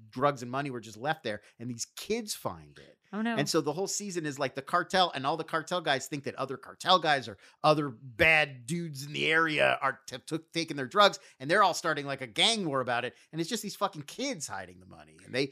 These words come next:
Speaker 1: they're, they're in over their heads, and they don't know, you know, so it's like, it's goofy,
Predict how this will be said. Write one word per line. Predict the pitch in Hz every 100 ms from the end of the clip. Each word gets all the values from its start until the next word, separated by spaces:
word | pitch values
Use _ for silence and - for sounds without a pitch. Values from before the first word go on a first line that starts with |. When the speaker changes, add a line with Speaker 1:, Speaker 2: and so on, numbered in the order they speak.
| - -
Speaker 1:
they're, | 165 160
they're | 156 196
in | 175
over | 147 135
their | 123 123
heads, | 160 135
and | 135
they |
don't | 143
know, | 143 175 269
you |
know, | 330 226
so | 254
it's | -
like, | 226
it's | 226 190
goofy, | 170 302 285 - 214 202